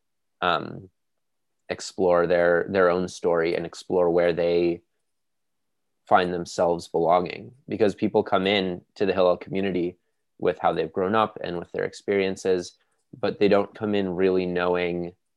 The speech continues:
um, who they are necessarily. And this is true for me too. And so having this space to kind of grow together and learn from each other,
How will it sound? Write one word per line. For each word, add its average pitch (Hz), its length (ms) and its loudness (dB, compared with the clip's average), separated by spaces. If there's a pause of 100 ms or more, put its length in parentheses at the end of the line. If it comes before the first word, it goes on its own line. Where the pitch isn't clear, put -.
(720)
um, 85 560 -4 (840)
who 113 120 0
they 98 160 4
are 90 180 2
necessarily. 87 600 -4
And 101 100 0
this 98 120 -8
is 98 80 -8
true 101 180 -4
for 98 160 -4
me 90 160 -4
too. - 340 0 (440)
And 104 120 -4
so 90 540 2 (560)
having 98 360 -2
this 90 140 -6
space 95 380 0
to 92 80 -10
kind 92 220 -6
of 82 120 -6 (120)
grow 98 280 2
together 92 500 2
and 90 260 -2
learn 90 260 -6
from 95 260 -4
each 87 200 -8
other, 90 400 -2